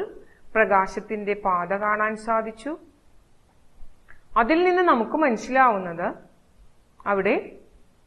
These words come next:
പാർട്ടിക്കിൾസിൻ്റെ അല്ലെങ്കിൽ കണങ്ങളുടെ വലിപ്പം കൂടി വരുന്നതായി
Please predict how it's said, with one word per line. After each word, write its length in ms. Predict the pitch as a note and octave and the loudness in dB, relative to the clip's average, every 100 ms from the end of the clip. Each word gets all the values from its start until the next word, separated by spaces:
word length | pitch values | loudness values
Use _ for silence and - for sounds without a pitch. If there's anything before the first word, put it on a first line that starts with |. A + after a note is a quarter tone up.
| _ - - _ _ _ - - | _ -20 -20 _ _ _ -12 8
പാർട്ടിക്കിൾസിൻ്റെ 840 | A#3 A3 A#3 A3+ C4+ - A3+ G3 F#3+ - F#3+ | 8 8 2 -4 -6 -2 -2 2 0 -2 -4
അല്ലെങ്കിൽ 280 | G3 G3+ G#3 A#3+ | -2 -2 0 4
കണങ്ങളുടെ 600 | B3 C4 C4 C4 B3+ C4 | 6 6 4 2 4 4
വലിപ്പം 380 | A3 G3 - F3+ F3+ | 4 0 -2 -4 -6
കൂടി 240 | G3 G3 A3 | -8 -6 -4
വരുന്നതായി 640 | A3 G#3 F#3+ F3+ F3+ F3 | -4 -4 -6 -6 -4 -4